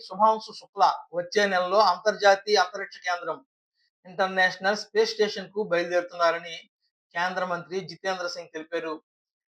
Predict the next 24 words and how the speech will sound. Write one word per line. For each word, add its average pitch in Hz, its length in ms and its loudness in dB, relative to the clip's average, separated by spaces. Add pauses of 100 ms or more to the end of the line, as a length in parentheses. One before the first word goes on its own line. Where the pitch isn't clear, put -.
(140)
ఏఎక్స్ 185 560 2
జీరో 180 320 -2
ఫోర్ 180 240 -4
మిషన్‌లో 175 400 -2
భాగంగా 175 460 4 (140)
ఈ 190 100 -10
యాత్ర 180 300 4
జరుగుతోందన్నారు. 165 840 -2 (680)
నాలుగు 180 360 4
శతాబ్దాల 175 560 4
కిందట 175 320 -2 (140)
రష్యాకు 190 460 2
చెందిన 175 360 -6 (520)
సోయజ్ 220 440 6
వ్యోమనౌకలో 190 640 4 (180)
రాకేష్ 185 480 4
శర్మ 180 320 -4
అంతరిక్షయానం 185 760 -2
చేశాక 170 400 -4 (920)
భారత 196 360 4
వ్యోమగామి 180 580 2
ఒకరు 175 260 -4
రోదసిలోకి 180 600 2
వెళ్లడం 170 360 -4